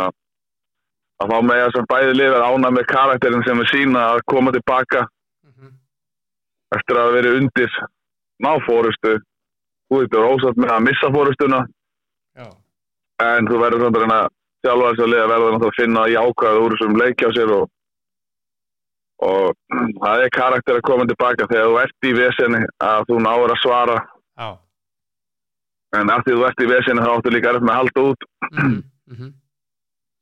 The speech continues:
Speaker 1: <clears throat> Þannig að, hérna, <clears throat> og bæði lið eru svolítið upp í vegg bara.
Speaker 2: Já.
Speaker 1: K R kannski meira heldur en Fylkismenn, en Fylkismenn séu nú kannski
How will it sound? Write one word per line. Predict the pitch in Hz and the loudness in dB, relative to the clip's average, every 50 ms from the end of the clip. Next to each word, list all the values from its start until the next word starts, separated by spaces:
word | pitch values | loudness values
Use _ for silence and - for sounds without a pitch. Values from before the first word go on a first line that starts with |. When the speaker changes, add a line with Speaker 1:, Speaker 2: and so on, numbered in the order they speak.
| _ _ _ _ _ _ _ _ _ _ _ _ _ _ _ _ _ _ | _ _ _ _ _ _ _ _ _ _ _ _ _ _ _ _ _ _
Speaker 1:
<clears throat> | - 175 - - 226 254 196 185 156 - - | -4 -2 0 0 0 2 2 0 0 0 0
Þannig | 131 120 113 113 110 | 0 0 2 2 2
að, | 107 107 117 | 2 2 0
hérna, | 120 117 - 104 113 110 98 90 - - _ - - 127 120 113 | 0 0 0 0 0 0 0 0 -2 -4 _ -4 -2 -2 -2 -2
<clears throat> | 110 101 95 - - _ _ _ - | -4 -6 -10 -16 -20 _ _ _ -8
og | 92 - | -6 -2
bæði | - 120 120 127 123 | 0 0 2 2 2
lið | 123 131 | 2 2
eru | 135 135 131 | 2 2 2
svolítið | 139 135 135 139 135 | 2 2 2 2 2
upp | 123 | 0
í | 139 127 | 0 0
vegg | 143 156 - - - | 0 0 -2 -2 -2
bara. | 156 156 151 139 123 123 - _ _ _ _ _ _ _ _ - | 0 0 2 0 -2 -4 -8 _ _ _ _ _ _ _ _ -12
Speaker 2:
Já. | 127 113 101 104 - _ _ _ _ _ _ _ _ _ _ _ _ _ _ _ _ _ _ _ _ _ _ _ _ _ _ _ _ _ _ - | -12 -12 -12 -16 -20 _ _ _ _ _ _ _ _ _ _ _ _ _ _ _ _ _ _ _ _ _ _ _ _ _ _ _ _ _ _ -4
Speaker 1:
K | 131 131 | -2 0
R | 135 139 139 139 135 | 2 2 2 2 0
kannski | 123 127 131 123 - 135 123 | 0 0 0 0 0 0 2
meira | 127 131 143 151 143 139 | 2 2 2 2 2 2
heldur | 143 139 131 131 | 2 0 0 0
en | 123 | 0
Fylkismenn, | 147 151 147 147 139 143 139 131 123 | -2 -2 -2 0 0 2 2 2 0
en | 113 104 - | 0 -2 -2
Fylkismenn | - 131 123 - - 131 123 131 123 117 | -2 -2 -2 -2 -2 -2 0 0 0 0
séu | - 131 131 127 127 | 0 0 2 2 2
nú | 131 120 | 0 0
kannski | - 127 123 120 - 131 127 | 0 -2 -2 -2 0 0 0